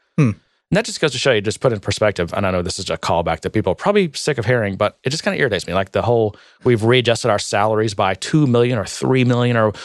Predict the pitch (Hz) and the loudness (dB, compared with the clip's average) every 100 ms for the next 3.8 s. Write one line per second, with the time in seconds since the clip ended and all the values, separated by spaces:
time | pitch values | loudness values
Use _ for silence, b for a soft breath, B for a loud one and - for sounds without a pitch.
0 | B - 123 113 131 127 - 139 123 - | B 2 2 4 4 2 2 2 0 -2
1 | - 127 123 - 127 110 - 127 120 113 | -2 0 0 0 0 0 -2 0 2 2
2 | 101 - 120 - 131 135 139 - 131 123 | 0 -2 -6 0 0 2 0 0 2 2
3 | 117 - - 135 156 110 - | 0 -2 -2 2 2 0 -6